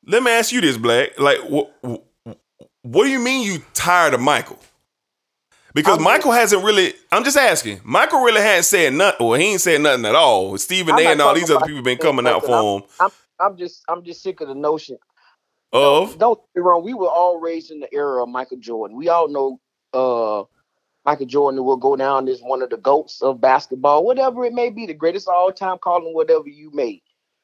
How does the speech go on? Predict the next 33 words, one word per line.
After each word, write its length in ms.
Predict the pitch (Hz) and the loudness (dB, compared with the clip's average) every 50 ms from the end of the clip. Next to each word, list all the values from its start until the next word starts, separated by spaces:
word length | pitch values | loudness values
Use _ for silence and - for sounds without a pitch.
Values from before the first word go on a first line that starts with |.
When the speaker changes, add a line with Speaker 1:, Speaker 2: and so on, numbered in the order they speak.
| _ _ - | _ _ -2
Speaker 2:
But 120 | 139 135 | -2 -2
we 160 | 151 190 247 254 | -2 -2 -6 -4
just 180 | 240 247 226 233 | -4 -4 -4 -2
look 160 | 262 254 - | -6 -4 -4
at 140 | 254 226 220 | -6 -4 -4
this 180 | 247 247 - | -8 -8 -6
man 420 | 233 226 254 262 254 254 247 240 226 - 175 - _ _ _ _ _ | -4 -2 0 0 2 0 0 -2 -4 -6 -14 -14 _ _ _ _ _
<laughs> 400 | _ _ _ _ _ _ _ _ | _ _ _ _ _ _ _ _
like, 260 | 160 202 240 233 - - | 2 2 2 2 -2 -10
like 320 | 160 180 214 226 226 220 | -2 2 4 4 4 4
nothing 380 | 180 180 202 240 262 - 240 233 | 0 -2 -2 -2 -2 -2 -6 -10
stinks 420 | 233 - - 277 339 320 262 - | -10 -4 -4 -4 -4 -2 -8 -14
with 160 | 208 175 - 180 | -14 -12 -8 -4
him, 200 | 190 170 156 160 | -4 -4 -2 -2
man. 360 | 175 196 226 262 285 311 302 294 _ _ _ _ _ _ _ _ _ _ _ _ _ _ _ | -2 -2 -2 -4 -4 -6 -8 -12 _ _ _ _ _ _ _ _ _ _ _ _ _ _ _
Like, 300 | 165 170 175 170 165 143 143 151 156 - _ | 0 2 2 2 0 -2 -6 -16 -18 -18 _
he, 300 | - 160 - 262 269 262 | -14 -10 -8 -6 -6 -6
he 240 | 196 190 196 277 277 | -6 -6 -6 -4 -4
didn't, 420 | 254 247 233 214 185 _ _ 139 | -4 -6 -6 -8 -12 _ _ _
the 80 | 151 165 | -6 -6
stuff 320 | - - - 226 233 226 | -6 0 0 0 0 2
that 100 | 220 214 | 0 -2
he 140 | 208 233 226 | -2 -2 -4
went 260 | 202 202 247 226 - | -2 -2 -4 -4 -2
through, 120 | - 247 240 | -4 -4 -4
we 180 | 220 233 262 | -2 -4 -4
just 240 | 202 202 - - - | -2 -4 -4 -4 0
throw 160 | - 220 233 233 | 2 2 2 4
that 140 | 233 254 240 | 2 0 -2
shit 160 | - 247 233 | -4 -10 -2
by 180 | 202 240 247 233 | 0 2 2 2
the 80 | 208 | 2
wayside. 680 | 180 190 214 247 247 - - 208 175 151 139 120 101 | 2 0 0 -2 -4 0 2 2 2 2 0 -2 -8